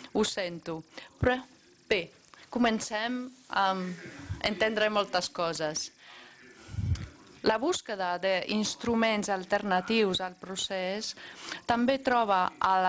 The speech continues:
nostre ordenament italià de que és necessària una protecció judicial. L'experiència concreta demostra que en qualsevol país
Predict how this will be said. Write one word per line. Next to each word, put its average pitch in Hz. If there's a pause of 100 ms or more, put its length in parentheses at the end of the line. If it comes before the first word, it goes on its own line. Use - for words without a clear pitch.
nostre 190 (180)
ordenament 202
italià 202 (100)
de 220 (100)
que 247 (180)
és 202
necessària 226
una 220
protecció 214 (160)
judicial. 185
L'experiència 220
concreta 190
demostra 185
que 185
en 185
qualsevol 196
país 196